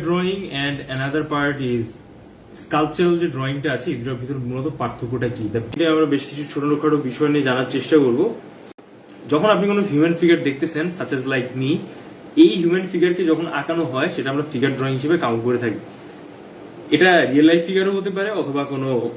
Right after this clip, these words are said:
ফটোগ্রাফি বা কোনো স্পেসিফিক ছবি আপনাকে দিয়ে দেওয়া হবে, সেটার উপর বেস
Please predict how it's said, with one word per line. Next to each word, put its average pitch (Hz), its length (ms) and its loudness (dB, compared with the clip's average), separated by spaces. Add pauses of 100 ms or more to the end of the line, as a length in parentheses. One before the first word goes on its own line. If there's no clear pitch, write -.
(640)
ফটোগ্রাফি 165 580 4
বা 147 140 0
কোনো 143 300 -2
স্পেসিফিক 143 560 -2 (1300)
ছবি 175 540 4 (360)
আপনাকে 156 340 0
দিয়ে 139 220 4
দেওয়া 156 200 4
হবে, 151 180 0
সেটার 143 240 -2
উপর 139 160 0
বেস 131 220 -2